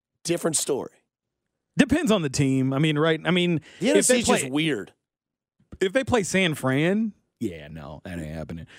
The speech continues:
Speaker 2: But if they were to play, like, a, a Minnesota or somebody, I wouldn't put it past them to beat that team. <laughs>
Speaker 1: Yeah, or, like, the Giants or Washington
Speaker 2: Yeah,
Speaker 1: or somebody
Speaker 2: or the
Speaker 1: like that.
Speaker 2: Cowboys again, 'cause they almost beat the
Speaker 1: Man.
Speaker 2: Cowboys in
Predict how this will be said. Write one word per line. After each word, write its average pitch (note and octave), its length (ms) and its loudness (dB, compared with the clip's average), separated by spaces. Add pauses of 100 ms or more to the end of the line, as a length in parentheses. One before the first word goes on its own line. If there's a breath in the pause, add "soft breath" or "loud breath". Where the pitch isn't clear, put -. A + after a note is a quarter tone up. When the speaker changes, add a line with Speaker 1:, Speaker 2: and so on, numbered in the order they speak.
(220 loud breath)
Speaker 2:
But F3 260 4
if F3 200 0
they F#3+ 160 6
were F#3+ 100 2
to F3 80 0
play, D#3+ 180 2
like, C#3+ 220 2
a, B2+ 100 0 (480)
a A#2+ 40 -10
Minnesota C#3 600 2
or F3 120 2
somebody, F#3 460 2
I D3 100 2
wouldn't F3 260 0
put D#3 100 2
it C3 60 0
past C3+ 300 2
them - 180 2
to C#3+ 60 2
beat C#3 240 0
that B2 200 -2
team. A2+ 360 -2
<laughs> A#2+ 160 -2
Speaker 1:
Yeah, G#3+ 180 0
or, D#3+ 180 2
like, E3 160 2
the D#3+ 100 -2
Giants D3 680 2
or D3 100 0
Washington D3 680 4
Speaker 2:
Yeah, D3+ 60 8
Speaker 1:
or - 20 8
somebody - 300 4
Speaker 2:
or - 20 2
the - 20 -
Speaker 1:
like D#3 100 4
that. - 260 4
Speaker 2:
Cowboys B3 320 0
again, C#3 400 0
'cause E3+ 140 0
they A#3 100 4
almost C#4 300 2
beat A#3+ 120 4
the A3+ 60 0
Speaker 1:
Man. B3+ 80 2
Speaker 2:
Cowboys G#3+ 680 2
in G3 460 0